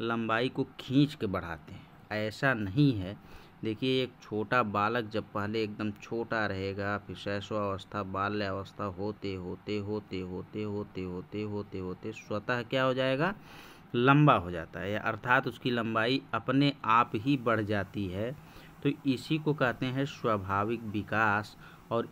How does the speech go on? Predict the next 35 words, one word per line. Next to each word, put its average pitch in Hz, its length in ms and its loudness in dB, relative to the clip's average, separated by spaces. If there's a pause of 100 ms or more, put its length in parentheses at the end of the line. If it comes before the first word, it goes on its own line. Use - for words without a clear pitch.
इसी 117 280 -2
को 147 140 2
हम 120 180 0
कहते 107 340 -4
हैं 127 140 -4 (180)
वृद्धि 98 540 -2
या 131 220 0 (400)
अभिवृद्धि। 107 720 0 (360)
ठीक 151 220 2
है, 170 140 0 (560)
वैसे 147 380 6
ही 180 180 6
देखिए 165 320 2
विकास 131 680 4
क्या 143 140 4
होता 135 340 0
है, 131 80 0
तो 127 120 -6
विकास 123 460 2
जो 135 140 0
होता 127 240 -2
है 135 140 0 (160)
अस्वाभाविक 117 720 4
विकास 107 440 0
जो 127 200 0
स्वतः 143 500 4
ना 139 200 10
हो, 85 220 -4 (120)
ऐसा 123 380 2
विकास 123 500 2
जो 127 200 -2
स्वतः 120 440 0
ना 117 360 6
हो 101 260 2 (460)
उसे 123 320 2